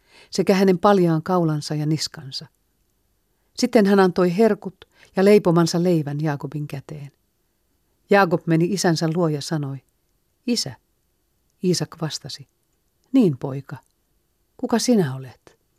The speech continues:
Jaakob sanoi isälleen, "Minä olen sinun esikoisesi Eesau.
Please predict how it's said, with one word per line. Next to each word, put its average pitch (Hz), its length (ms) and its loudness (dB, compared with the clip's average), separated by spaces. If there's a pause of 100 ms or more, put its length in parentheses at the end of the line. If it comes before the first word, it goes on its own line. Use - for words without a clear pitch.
(600)
Jaakob 202 320 2
sanoi 185 360 0
isälleen, 143 480 -6 (600)
"Minä 262 180 6
olen 185 180 6
sinun 202 340 0
esikoisesi 160 760 -2
Eesau. 139 460 -6